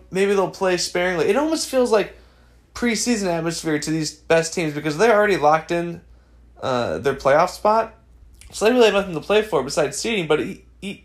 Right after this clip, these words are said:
even at this point, there isn't too much of a difference in seeding. And to these teams,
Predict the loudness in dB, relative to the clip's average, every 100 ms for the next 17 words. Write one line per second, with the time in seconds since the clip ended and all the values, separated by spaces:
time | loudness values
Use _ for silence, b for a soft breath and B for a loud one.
0 | -8 -6 -4 -2 -2 -2 -4 -2 -2 -4
1 | -16 b b b b b -6 -4 -2 -2
2 | -6 -4 -2 0 0 -2 -8 -8 -6 -4
3 | -2 -2 -4 -6 -6 -6 -6 -6 -6 -6
4 | -14 b b b b _ -2 -2 0 -4
5 | -4 -4 -6 -6 -4 -4 -8 -12